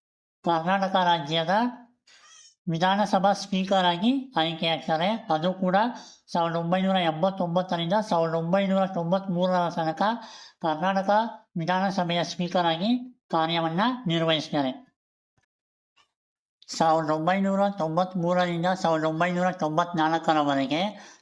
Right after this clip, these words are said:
ಕರ್ನಾಟಕ ರಾಜ್ಯದ ಪ್ರಪ್ರಥಮ ಉಪಮುಖ್ಯಮಂತ್ರಿಯಾಗಿ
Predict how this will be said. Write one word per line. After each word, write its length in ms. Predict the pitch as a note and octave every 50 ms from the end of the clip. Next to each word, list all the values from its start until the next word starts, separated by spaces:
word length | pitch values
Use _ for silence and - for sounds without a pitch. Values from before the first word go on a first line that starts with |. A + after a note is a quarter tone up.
| _ _
ಕರ್ನಾಟಕ 580 | - D#3 D3+ D3+ D3 F3 F#3+ G3 F#3+ F#3+ F#3 F#3+
ರಾಜ್ಯದ 540 | F3 E3+ E3+ E3 D#3+ D3+ C3+ D3 D3+ D3 D#3 F3+ G#3+ A3 G3 - - _
ಪ್ರಪ್ರಥಮ 680 | - E3 F3 E3 E3+ - - G3+ G3+ G3 - F#3+ F#3 G3
ಉಪಮುಖ್ಯಮಂತ್ರಿಯಾಗಿ 1500 | F#3 F3 D#3+ - G3 G3+ F#3+ G3 F#3+ F#3+ G3 G3 F#3 F3 F3+ F3+ D#3+ D#3+ F3+ F3 E3+ E3 E3 E3 D#3+ F3+ G#3+ B3 B3 A#3